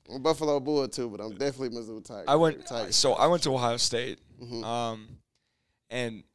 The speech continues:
Speaker 2: Ohio State's one of those schools, and I'm sure you can relate, that, like, you don't want an affiliation with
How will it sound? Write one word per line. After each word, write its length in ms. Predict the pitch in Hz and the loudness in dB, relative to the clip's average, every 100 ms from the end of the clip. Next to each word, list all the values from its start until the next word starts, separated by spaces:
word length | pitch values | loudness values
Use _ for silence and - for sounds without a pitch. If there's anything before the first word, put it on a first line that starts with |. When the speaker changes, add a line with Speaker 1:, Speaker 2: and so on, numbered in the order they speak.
| _ - | _ 0
Speaker 2:
Ohio 220 | 151 165 | 6 6
State's 260 | 165 160 - | 6 2 0
one 100 | 139 | 0
of 60 | |
those 140 | 131 117 | 0 -2
schools, 360 | - 127 120 | -2 -2 -2
and 60 | 117 | -6
I'm 60 | 117 | -8
sure 160 | - | -8
you 80 | 110 | -8
can 240 | 120 117 110 - | -8 -12 -14 -10
relate, 420 | 117 117 110 - | -6 -4 -6 -4
that, 140 | 110 | -4
like, 320 | 123 131 - - _ _ _ _ | -4 -6 -10 -20 _ _ _ _
you 80 | 147 | 2
don't 240 | 160 143 - - | 2 2 -2 -12
want 360 | 120 135 127 123 | -2 0 2 0
an 60 | |
affiliation 680 | 120 113 113 107 117 - 113 | -6 -4 -4 -4 -4 -4 -4
with 220 | 107 117 | -6 -6